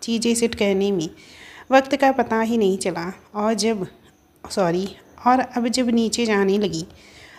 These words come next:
तो इस कुदरती नज़ारे को देखकर बरबस ही उसकी आंखें इस पर ठहर गई। वो तो कहीं खो सी गई।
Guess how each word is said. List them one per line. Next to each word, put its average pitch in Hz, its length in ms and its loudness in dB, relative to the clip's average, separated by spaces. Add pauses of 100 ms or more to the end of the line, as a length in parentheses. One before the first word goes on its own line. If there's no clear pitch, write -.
(140)
तो 302 100 4
इस 277 180 4
कुदरती 233 480 4
नज़ारे 220 500 4
को 226 100 -4
देखकर 190 540 -2 (220)
बरबस 214 440 2
ही 240 140 0
उसकी 226 300 -2
आंखें 214 320 0
इस 220 200 -2
पर 208 200 -4
ठहर 190 320 2
गई। 165 320 -4 (200)
वो 214 100 -4
तो 214 140 -4
कहीं 220 260 0
खो 220 260 0
सी 208 200 -4
गई। 170 280 -2